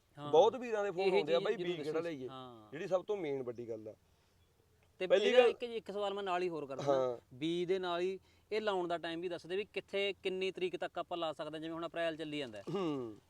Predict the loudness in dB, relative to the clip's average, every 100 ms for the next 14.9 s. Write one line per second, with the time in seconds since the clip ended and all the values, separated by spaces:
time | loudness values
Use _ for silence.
0 | -12 -8 -4 -4 -2 6 8 8 8 8
1 | 8 8 6 2 2 -2 -8 _ -6 -4
2 | 0 2 2 0 -2 -4 -2 -4 -6 -16
3 | -18 -20 _ _ _ _ -10 -4 -4 -2
4 | -4 -6 -10 -10 -10 -10 -12 -14 -12 -14
5 | -16 _ -2 0 2 0 0 0 0 0
6 | 0 2 2 2 2 2 0 -4 -4 -6
7 | -4 0 2 0 -2 -6 -6 -6 -8 -12
8 | -14 -18 _ -4 0 0 0 -2 -2 -2
9 | 0 0 0 -2 -6 -8 -4 -2 -2 2
10 | 8 8 12 10 8 4 4 4 4 2
11 | -4 -10 -10 -14 _ 4 6 6 2 2
12 | 6 6 8 6 6 _ -14 -10 -10 -14
13 | _ 2 6 6 4 0 0 -4 -4 -4
14 | -4 -6 -8 -8 -8 -4 -4 -6 -10